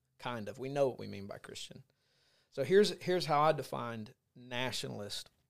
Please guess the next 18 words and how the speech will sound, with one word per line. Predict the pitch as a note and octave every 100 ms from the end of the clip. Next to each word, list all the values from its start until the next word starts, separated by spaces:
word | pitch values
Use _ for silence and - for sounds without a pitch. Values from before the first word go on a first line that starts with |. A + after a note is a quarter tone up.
| _ _ _ _ _ _ _ _ - - _ B2+
And | C3+
I |
defined | C3 - D3 C#3+ C3 B2
nationalist | C#3 C#3 - C3+ A#2 A2 - - _ C3
different | C3 - C3 A#2+
from | A#2+ A#2
nationalism. | A#2 A2+ A#2+ A2 A2 G2+ G2+ G2+
Nationalist, | C#3 D#3+ - C3+ A#2 - -
a |
nationalism | E3 F#3+ - D3 C#3+ B2+ A2 A2+
is | A2
the | A#2 A2+
active | B2+ C#3+ D3+ D3
display | C#3+ - - B2+ A#2+
of | A2 A2
being | A#2 A2+ A2+ A2
a | A#2
nationalist. | A2+ A#2 A#2+ - G#2 -